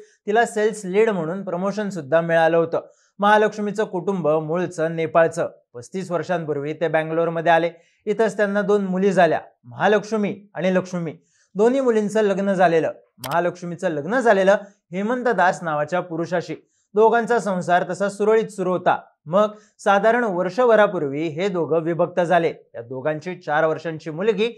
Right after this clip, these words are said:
हेमंत जवळ राहायची. तर ऑक्टोबर दोन हजार तेवीस मध्ये महालक्ष्मीनं वीराना भवनमधला फ्लॅट भाड्यानं घेतला. तिची आई तिला भेटायला यायची,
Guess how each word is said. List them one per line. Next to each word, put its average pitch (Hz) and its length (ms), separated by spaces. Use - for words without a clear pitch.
हेमंत 226 360
जवळ 175 260
राहायची. 175 400
तर 254 100
ऑक्टोबर 247 420
दोन 214 180
हजार 214 240
तेवीस 202 320
मध्ये 151 260
महालक्ष्मीनं 185 800
वीराना 208 460
भवनमधला 175 640
फ्लॅट 147 380
भाड्यानं 165 380
घेतला. 156 320
तिची - 460
आई 160 240
तिला 165 240
भेटायला 156 420
यायची, 165 300